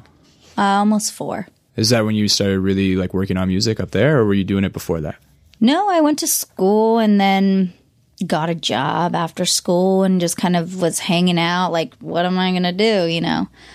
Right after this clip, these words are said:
Speaker 1: Um, S-, Alexander Spit, who produced Sunday's Best, he had just moved to L A. So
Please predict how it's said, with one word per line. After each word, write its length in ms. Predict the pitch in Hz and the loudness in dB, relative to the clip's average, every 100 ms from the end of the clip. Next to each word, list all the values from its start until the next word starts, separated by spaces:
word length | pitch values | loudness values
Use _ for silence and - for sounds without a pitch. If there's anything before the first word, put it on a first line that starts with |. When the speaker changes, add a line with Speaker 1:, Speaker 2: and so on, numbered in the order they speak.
| - _ - | -20 _ -12
Speaker 1:
Um, 680 | 185 185 180 180 180 175 180 | -4 -2 0 0 0 -2 -4
S-, 360 | 180 - - - _ _ _ - | -4 -2 -2 -4 _ _ _ -4
Alexander 440 | 208 214 208 196 | 0 0 0 -2
Spit, 440 | 185 - - 208 - | -2 -4 -2 -2 -2
who 140 | 196 | -6
produced 440 | - 185 180 165 - | -6 -4 -4 -4 -4
Sunday's 360 | 165 165 160 | -2 -2 -4
Best, 420 | - 156 165 - | -4 -2 -2 -4
he 640 | - 226 214 214 214 208 196 - _ - | -4 2 4 4 4 4 0 -6 _ -6
had 280 | 196 185 | -2 -2
just 300 | 160 185 180 | -2 -2 0
moved 260 | 196 180 170 | 0 0 -2
to 160 | - - | -6 -4
L 160 | 82 | -4
A. 300 | 85 - - - - - - - _ | -4 -6 -8 -12 -20 -20 -20 -20 _
So 800 | - - 220 196 190 190 190 185 | -6 -2 0 0 0 0 0 -2